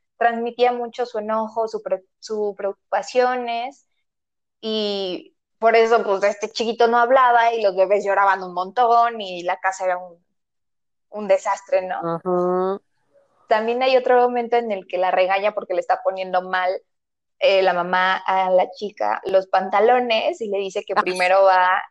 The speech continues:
Speaker 1: <laughs> el de la pierna derecha para
Speaker 2: Sí.
Speaker 1: empezar con el pie
Speaker 2: Con la
Speaker 1: derecho el
Speaker 2: pierna
Speaker 1: día.
Speaker 2: derecha. Sí.
Speaker 1: Ajá. Eso está bueno.
Speaker 2: Sí.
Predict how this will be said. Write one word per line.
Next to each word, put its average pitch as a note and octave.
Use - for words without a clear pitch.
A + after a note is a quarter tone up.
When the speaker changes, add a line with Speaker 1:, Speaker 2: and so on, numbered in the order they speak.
Speaker 1:
<laughs> -
el G3+
de G3
la F#3
pierna G3+
derecha A#3
para G3
Speaker 2:
Sí. G#3
Speaker 1:
empezar G3+
con A3+
el F#3+
pie G3+
Speaker 2:
Con A3
la -
Speaker 1:
derecho A3
el G#3+
Speaker 2:
pierna G3+
Speaker 1:
día. G3
Speaker 2:
derecha. B3
Sí. G3+
Speaker 1:
Ajá. A3
Eso C4
está A#3
bueno. G3
Speaker 2:
Sí. F#3